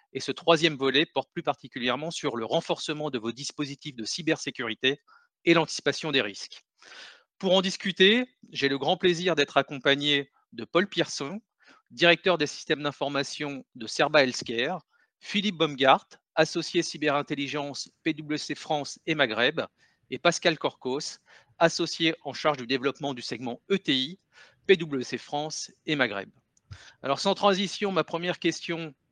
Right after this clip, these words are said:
est pour toi, Philippe. Pour contextualiser le sujet, peux-tu nous rappeler quelles sont les activités autour de l'analyse de la menace, Threat Intelligence de P W C ?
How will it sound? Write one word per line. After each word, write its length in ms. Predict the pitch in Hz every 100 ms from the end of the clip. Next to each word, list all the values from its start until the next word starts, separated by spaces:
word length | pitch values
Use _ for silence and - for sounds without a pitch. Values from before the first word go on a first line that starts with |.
| _ _ -
est 80 | 160
pour 220 | 156 -
toi, 200 | 160 208
Philippe. 520 | - 156 175 233 160 117 - - - - - _
Pour 220 | - 175 -
contextualiser 1040 | 220 214 - - 180 170 165 175 175 165 -
le 260 | 120 180
sujet, 460 | 208 180 139 156 220
peux-tu 440 | - 160 - 175
nous 140 | 156 131
rappeler 440 | 151 - 151 208
quelles 200 | - 165
sont 380 | - - 160 147 _ _ -
les 240 | 120 143
activités 580 | 156 - 160 170 - 165
autour 460 | 139 - 156 147
de 100 | 123
l'analyse 380 | 123 143 165 170
de 80 | 143
la 100 | 123
menace, 440 | 120 120 135 170
Threat 240 | - 175 156
Intelligence 680 | 139 127 120 135 156 - -
de 140 | 123 131
P 160 | 151
W 300 | 135 131 120
C ? 200 | - -